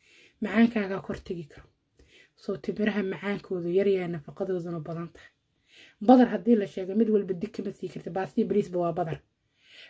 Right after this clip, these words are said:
Bariis waxaa jira nafaqada antioxidant oo jirkaaga dhan, yaa, boost, Ilaahu aadan kor u biibin.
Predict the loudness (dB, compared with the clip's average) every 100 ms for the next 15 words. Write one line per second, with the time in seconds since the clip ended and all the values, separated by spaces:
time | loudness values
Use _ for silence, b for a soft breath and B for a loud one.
0 | 2 8 10 10 4 -2 -4 -4 -6 -8
1 | -12 -8 -2 -2 -4 _ _ _ _ _
2 | _ _ _ -6 -6 -2 -4 -4 -10 -14
3 | -12 -14 -18 _ -6 -2 -2 -4 -12 -8
4 | -6 -6 -6 -8 -8 -20 -20 b b b
5 | -4 -4 -4 6 8 8 4 -20 -18 -8
6 | -6 -6 -6 -6 -8 -6 -10 -10 -14